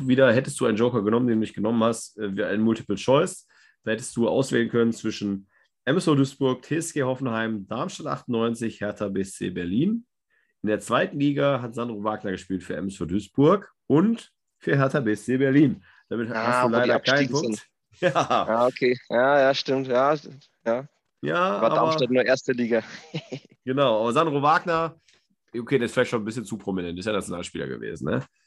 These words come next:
Speaker 1: Aber, ähm, sag mal, zweite Liga, siebenundsechzig Spiele, elf Tore, hätte ich jetzt auch mehr erwartet, ne?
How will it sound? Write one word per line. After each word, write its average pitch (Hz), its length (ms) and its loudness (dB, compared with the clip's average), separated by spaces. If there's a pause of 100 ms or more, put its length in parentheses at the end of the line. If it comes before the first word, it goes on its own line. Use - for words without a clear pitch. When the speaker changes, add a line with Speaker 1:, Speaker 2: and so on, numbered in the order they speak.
(300)
Speaker 1:
Aber, 101 460 6
ähm, 92 360 4
sag 107 180 2
mal, 104 100 4
zweite 110 260 2
Liga, 117 240 4
siebenundsechzig 117 460 -2
Spiele, 110 240 -2
elf 98 160 -4
Tore, 127 240 0
hätte 123 140 -2
ich 117 60 -6
jetzt 131 80 -4
auch 123 60 -4
mehr 92 300 -4
erwartet, 76 540 -8
ne? 139 220 -6